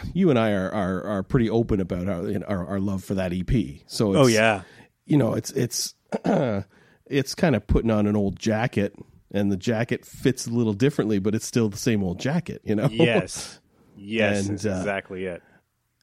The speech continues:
Speaker 1: Um, uh, 'cause I, I mean, I, I, I still, you know, we were, there was a little discussion on Fa-, on the Facebook page today about, uh, you put it up,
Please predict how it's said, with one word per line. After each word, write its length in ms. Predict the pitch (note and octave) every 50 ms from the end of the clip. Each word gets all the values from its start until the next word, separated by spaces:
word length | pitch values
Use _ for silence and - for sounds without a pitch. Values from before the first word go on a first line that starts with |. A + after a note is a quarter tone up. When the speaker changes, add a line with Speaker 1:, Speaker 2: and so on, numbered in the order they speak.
| _
Speaker 1:
Um, 680 | - A#2+ A2+ A2 A2 G#2+ G#2 G#2 G2+ G2 G2 F#2+ F#2+ F#2 -
uh, 120 | G#2+ G#2+ G2+
'cause 220 | - - B2 -
I, 140 | - G#2 - - - - - - - - - - -
I 80 | - A#2
mean, 160 | B2+ C3 B2+
I, 120 | B2+ C3+
I, 260 | D3+ B2 G2+ A2+ B2 A2 - - - - _ - - - - - - - - - - - - - - - -
I 100 | - D#3
still, 380 | E3+ - - - G#3 F#3 D#3 -
you 120 | C#3 C#3
know, 80 | C#3+ C#3
we 160 | C#3 D3+ D#3+
were, 180 | D#3+ D#3 D3 - -
there 180 | - B2 C3+
was 160 | C3 C#3 C3+ C3
a 40 |
little 160 | C3 D3 D3 C3
discussion 500 | B2 A#2+ - - C3+ B2+ - - A2+ G2
on 140 | F#2 F#2+
Fa-, 280 | - - A#2 G#2+ G2+ -
on 60 | G2+
the 80 | G2+ F#2+
Facebook 400 | - A2 A2 - - G#2+ - -
page 320 | - E2+ D#2+ E2 - -
today 220 | - F2 E2+ D#2+ D#2
about, 280 | D#2+ F2+ F2 D#2+ - - -
uh, 40 | -
you 180 | - G2+ A2 G#2+
put 160 | - G#2+ F#2
it 80 | F#2+
up, 220 | F2 E2+ D2+ -